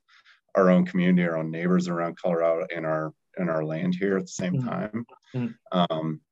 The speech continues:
Speaker 1: and there really are, like, good, uh, there really are, there are
Speaker 2: <laughs>
Speaker 1: companies out there. I'm not gonna say good companies are great, but there are companies out there in oil and gas who really are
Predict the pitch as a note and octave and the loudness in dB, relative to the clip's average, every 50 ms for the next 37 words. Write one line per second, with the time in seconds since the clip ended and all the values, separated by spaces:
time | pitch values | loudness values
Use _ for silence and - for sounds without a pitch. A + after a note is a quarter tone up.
0 | - - A2+ B2 C3+ C3 C3 D3 D#3 D#3 C3+ B2 C3+ D#3 E3+ F3 F3+ F3 - - | -2 2 4 6 6 8 8 8 6 8 6 6 4 4 2 -2 -6 -8 -10 -8
1 | - - - F#3 - _ _ _ _ _ _ _ _ _ _ _ _ - F#2 F2+ | -4 -4 -4 -4 -6 _ _ _ _ _ _ _ _ _ _ _ _ -12 -10 -10
2 | E2 D2+ - - - - _ _ - A#2 B2 C#3+ D#3+ F3 E3+ D3 C3+ B2+ A#2 F#2+ | -10 -10 -14 -18 -20 -20 _ _ 2 4 6 8 10 10 10 10 8 8 6 4
3 | - G#2+ A2 G#2 - A#3 - C#3 C#3 C#3 - - - - - _ - B2 A2+ A2 | -2 0 0 2 4 4 4 4 4 2 0 -6 -14 -18 -12 _ 4 4 4 4
4 | - - A2+ G2 F#2+ F#2 F2+ - - - - - G#2 - - B2 C3+ C#3+ C#3+ C#3+ | 4 4 4 4 4 2 -2 -4 -16 -20 -18 -14 -10 0 2 4 6 6 6 6
5 | C#3 B2 B2+ B2+ B2 - _ - - B2 A#2+ A#2+ - - - B2+ A2+ G#2+ F#2+ F#2 | 6 6 4 2 0 -2 _ -4 0 0 2 0 0 -4 -6 -4 -4 -4 -4 -6
6 | - G#2 G2 F#2 F2+ F2+ F2 - F2+ F#2 G2+ G#2 G2+ A#2 G2 A2+ A#2 A#2 A#2 A2+ | -6 -8 -6 -6 -6 -8 -8 -6 -2 0 0 0 0 0 2 4 6 6 6 4
7 | A2+ A#2 G#2 F#2 F#2+ F#2 F#2 F2 G2+ G#2 - - G#2+ - - F2+ F2+ G2 A2+ G#2+ | 4 0 2 2 0 -2 -2 -4 -4 -4 -4 -6 -8 -8 -6 -8 -6 -4 -4 -4
8 | F#2 - F2+ F2+ F#2 F#2+ F#2 F2+ - - G2+ F#2 F#2+ F#2+ F2+ F2 E2+ F2 F2+ F2+ | -6 -4 -4 -4 -2 -2 -4 -6 -6 -4 0 0 2 2 2 2 2 0 0 -2